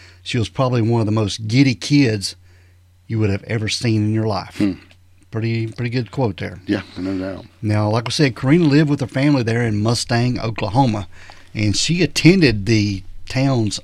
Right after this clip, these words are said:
Speaker 1: only high school, which was Mustang High.
Speaker 2: Mustang High.
Speaker 1: Yeah. And there she was known for her constant singing and eventually was given a spot in the honors choir.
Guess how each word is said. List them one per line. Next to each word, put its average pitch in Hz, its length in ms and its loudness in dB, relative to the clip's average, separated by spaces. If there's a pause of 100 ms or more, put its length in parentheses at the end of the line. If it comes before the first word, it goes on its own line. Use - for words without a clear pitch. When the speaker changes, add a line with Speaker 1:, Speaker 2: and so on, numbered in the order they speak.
Speaker 1:
only 143 440 4
high 120 280 -2
school, 104 340 -4
which 104 200 -6
was 95 160 -4
Mustang 120 480 -2
High. 120 440 -2
Speaker 2:
Mustang 117 480 -6
High. 127 280 -8 (120)
Speaker 1:
Yeah. 117 200 -4 (420)
And 101 400 0
there 143 380 2
she 170 500 -2
was 139 300 0
known 135 420 4
for 110 200 -4
her 98 60 -6
constant 117 540 -6
singing 131 560 2 (240)
and 107 160 0
eventually 107 640 2
was 104 200 -4
given 123 220 2
a 104 80 -2
spot 127 480 -2 (460)
in 104 140 -2
the 104 100 -2
honors 127 560 -2 (220)
choir. 110 720 -4